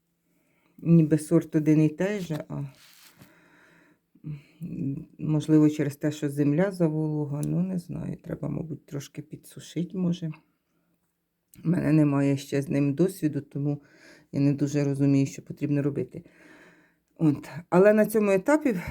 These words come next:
так як я почитала інформацію, ну, дивіться, тут також уже є, що випускає, е, справжні листочки.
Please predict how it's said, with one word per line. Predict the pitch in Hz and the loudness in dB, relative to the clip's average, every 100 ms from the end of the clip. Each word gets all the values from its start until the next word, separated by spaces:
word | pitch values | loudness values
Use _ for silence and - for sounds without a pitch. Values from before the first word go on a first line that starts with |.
| - - - - - - | -12 -16 -20 -20 -16 -4
так | 160 156 | -4 -2
як | 147 143 | -6 -2
я | 160 151 131 143 139 - - 165 _ _ _ | 0 2 2 0 -4 -12 -18 -18 _ _ _
почитала | 165 - 165 170 160 151 | -8 -8 -4 2 4 2
інформацію, | - 151 - 160 196 226 - - | 0 -4 -2 -2 -2 -2 -6 -6
ну, | 220 | -4
дивіться, | 220 220 185 - | -4 -2 -2 0
тут | 180 220 | -2 -2
також | - 220 - 269 | -4 -2 -4 -2
уже | 240 226 | 0 0
є, | 226 226 226 - _ - - - _ | 2 0 -2 -8 _ -20 -20 -20 _
що | - - 202 | -14 -8 -6
випускає, | 196 196 208 - - 220 208 196 - | -6 -6 -8 -6 0 2 4 2 0
е, | - 139 | -4 -6
справжні | 175 - 190 185 185 185 | -6 0 2 2 2 2
листочки. | 185 180 - 135 - - - | 0 -2 -8 -8 -10 -20 -20